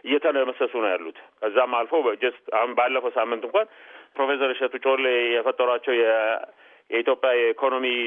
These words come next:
ድርጅት ስራቸውን መስራት ስላልቻሉ በ-፣ በዚሁ ህግ መሰረት ለመበታተንና ከስራቸው ለመወገድ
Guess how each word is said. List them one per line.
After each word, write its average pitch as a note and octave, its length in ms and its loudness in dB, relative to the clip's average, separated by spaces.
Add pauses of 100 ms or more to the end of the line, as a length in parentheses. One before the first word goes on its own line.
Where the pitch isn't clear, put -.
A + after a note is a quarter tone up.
(140)
ድርጅት B2 440 -4 (680)
ስራቸውን B2+ 440 0
መስራት C#3 360 0
ስላልቻሉ D3 560 0
በ-፣ C3 180 4 (600)
በዚሁ C3 380 0
ህግ D3 260 0
መሰረት D3 420 0 (640)
ለመበታተንና A#2+ 840 0 (380)
ከስራቸው A#2+ 460 0
ለመወገድ A2 480 0